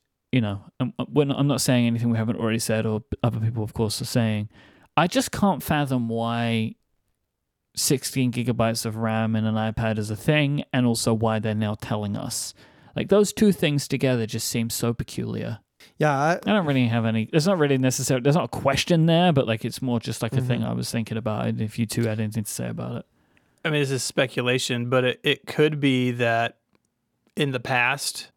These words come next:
Speaker 3: they had to have the ram for the storage, that they were linked somehow.
Speaker 1: Mm-hmm.
Speaker 3: But now at the M one, they don't have to be, but this is how they're doing the tiers, right? And like a computer, they're sort of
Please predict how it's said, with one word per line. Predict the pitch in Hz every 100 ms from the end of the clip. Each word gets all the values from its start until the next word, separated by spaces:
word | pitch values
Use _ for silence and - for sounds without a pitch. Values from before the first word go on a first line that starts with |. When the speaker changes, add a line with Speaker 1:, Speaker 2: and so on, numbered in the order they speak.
| _
Speaker 3:
they | -
had | 120 123
to | 120
have | 123 123
the | 127
ram | 123 123 131
for | 120 139
the | 135
storage, | - 151 143 143 151 - -
that | 139
they | 123 117
were | 113 117 117
linked | 117 120 -
somehow. | - 143 127 127 127 131 _ -
Speaker 1:
Mm-hmm. | 139 127 135
Speaker 3:
But | 139
now | 127 127 127
at | 113
the | 131
M | 120 117
one, | 120 120 120 117 120 120
they | -
don't | 123 120
have | - 175 185
to | -
be, | 131 131 127
but | 120 127 113
this | 127
is | 135 120
how | 131 123
they're | 120
doing | 120 127 120 117 113 110 _ _ _ _ _ _ _
the | -
tiers, | - 127 - 135 - -
right? | 147 120 113 113 -
And | 135
like | 127 120
a | 120
computer, | 127 120 117 113
they're | 113
sort | 107 123 110
of | 107 -